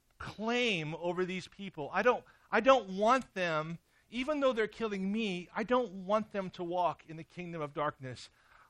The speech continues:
Lord, don't hold this sin against them." And you know what happens? God answers that prayer, at least partially, but magnificently, by redeeming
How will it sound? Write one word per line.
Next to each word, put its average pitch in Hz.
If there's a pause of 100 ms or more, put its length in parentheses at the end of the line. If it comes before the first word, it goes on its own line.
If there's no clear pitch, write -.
(140)
Lord, 196
don't 190
hold 185
this 170 (120)
sin 175
against 160
them." 120 (320)
And 185
you 190
know 214
what 220
happens? 269 (960)
God 196
answers 208
that 175
prayer, 143
at 160
least 175 (180)
partially, 139
but 156
magnificently, 185 (1200)
by 151
redeeming 165